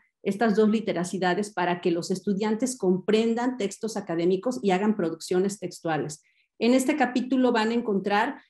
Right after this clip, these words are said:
eh, do-, varios modelos. Un modelo de proceso que tiene que ver con la decodificación, análisis, síntesis, y un modelo contextual.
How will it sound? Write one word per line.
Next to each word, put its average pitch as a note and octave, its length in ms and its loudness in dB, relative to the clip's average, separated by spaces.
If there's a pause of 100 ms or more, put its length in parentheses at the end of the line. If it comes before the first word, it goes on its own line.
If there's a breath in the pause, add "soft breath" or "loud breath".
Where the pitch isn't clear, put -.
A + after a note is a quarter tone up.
(140)
eh, G3 340 2
do-, G3 340 -6
varios C#4 320 4
modelos. F3 440 0
Un C4 120 2
modelo C4 380 0
de A3 120 -2
proceso A3 760 -4 (720)
que - 80 -4
tiene G#3+ 300 -2
que A3 100 2
ver G#3+ 140 0
con A3 160 -2
la F#3 100 2
decodificación, F3 960 -4
análisis, F3+ 540 2
síntesis, B3 560 -2
y B3 100 0
un C4 140 4
modelo A#3+ 400 -2
contextual. F3+ 800 -4